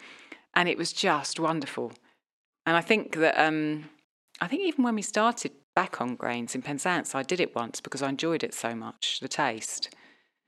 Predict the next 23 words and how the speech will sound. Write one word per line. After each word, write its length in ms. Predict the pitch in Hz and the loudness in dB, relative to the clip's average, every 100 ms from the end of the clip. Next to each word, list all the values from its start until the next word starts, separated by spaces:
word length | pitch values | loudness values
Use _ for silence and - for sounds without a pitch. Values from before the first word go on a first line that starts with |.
| _ _ | _ _
So, 360 | - - 156 156 | -4 2 4 4
um, 360 | 156 160 156 - | 2 0 -2 -4
yeah, 240 | - 196 151 | 2 4 6
that's, 260 | 196 - | 4 2
that's 280 | - 214 - | 4 4 4
a 40 | 202 | -2
kind 260 | 190 185 | 0 0
of 100 | 170 | 2
a, 140 | 165 160 - - - _ _ _ | 0 0 -6 -20 -20 _ _ _
quite 260 | - 208 208 | -2 2 2
an 80 | 165 | 2
eclectic 500 | 151 208 - - - | 2 2 2 -4 -8
pizza, 340 | - - - | -6 -8 -8
but 200 | 139 143 | -4 0
one 120 | 165 165 | 0 0
that's 160 | 104 | -2
really 200 | 180 170 | -2 -2
tasty 640 | 156 170 160 - - 123 | 0 0 0 -2 -4 -4
and, 200 | 127 135 - | -2 -4 -4
and 200 | 143 143 | -4 0
works 360 | 156 147 - 147 | 2 0 -2 -6
really 140 | 139 | -4
well 360 | 143 135 127 | 0 0 0